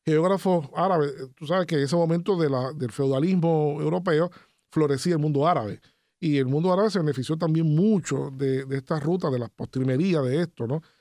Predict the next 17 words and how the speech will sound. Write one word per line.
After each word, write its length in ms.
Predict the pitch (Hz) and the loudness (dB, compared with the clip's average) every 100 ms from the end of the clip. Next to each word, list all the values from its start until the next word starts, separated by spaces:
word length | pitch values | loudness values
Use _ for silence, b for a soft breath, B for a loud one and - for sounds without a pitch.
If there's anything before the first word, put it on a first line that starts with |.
| b | b
Antes 260 | 151 143 165 | -6 -2 -2
de 140 | 143 | -2
que 220 | 147 131 | 0 -2
las 120 | 127 123 | -2 -2
rutas 280 | 160 165 | -4 -4
se, 340 | - 135 120 117 | -2 -2 -4 -8
se, 400 | 139 123 - - _ _ _ _ | -6 -6 -8 -12 _ _ _ _
se 140 | 139 | -6
fueran, 340 | 147 156 156 147 | -2 -2 0 -2
eh, 240 | 143 131 | -2 -4
apagando, 640 | 143 135 143 190 156 131 131 b b b | -6 -4 0 0 0 -2 -6 b b b
y 120 | 160 | 0
hubo 240 | 151 175 208 | 2 2 0
geógrafos 460 | 185 175 208 202 | 2 2 0 -2
como 260 | - 156 143 | -2 0 0
Ibn 240 | 165 185 | 0 0
Battuta, 540 | 160 135 202 175 - | 0 -2 -2 -2 -6